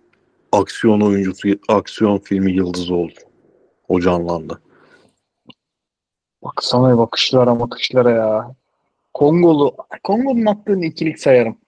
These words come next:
Speaker 2: bu kaleciye karşı. Kimse kusura bakmasın.
Speaker 1: <laughs>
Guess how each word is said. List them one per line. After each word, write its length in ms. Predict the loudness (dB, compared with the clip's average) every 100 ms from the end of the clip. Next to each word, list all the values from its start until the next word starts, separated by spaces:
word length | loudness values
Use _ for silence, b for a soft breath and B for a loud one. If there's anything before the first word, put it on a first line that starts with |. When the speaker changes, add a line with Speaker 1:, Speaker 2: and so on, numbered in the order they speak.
| _
Speaker 2:
bu 60 | -6
kaleciye 440 | -4 -2 -2 -2
karşı. 360 | -2 -6 -8 -10 -6
Kimse 280 | -6 -4
kusura 300 | -4 0 2
bakmasın. 400 | 2 0 -6 -6
Speaker 1:
<laughs> 100 | -6